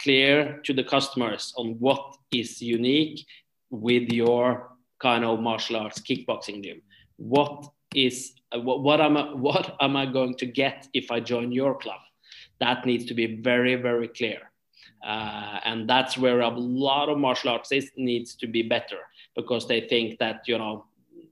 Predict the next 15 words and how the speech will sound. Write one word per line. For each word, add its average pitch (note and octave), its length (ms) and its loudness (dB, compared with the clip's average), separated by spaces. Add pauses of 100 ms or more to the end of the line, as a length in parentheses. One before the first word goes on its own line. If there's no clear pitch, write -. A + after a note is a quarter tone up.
(140)
my B2 540 2
kickboxing, B2+ 800 0
my A#2+ 440 0 (120)
Krav B2 140 4
Maga, A#2+ 300 2
my A#2+ 220 -2
Taekwondo A#2+ 640 0
is A#2 180 -8
so A#2+ 200 0
exciting, B2 580 -4 (480)
but B2 440 2 (460)
a B2 60 0
lot B2+ 240 6
of C3+ 100 2
people C#3+ 600 2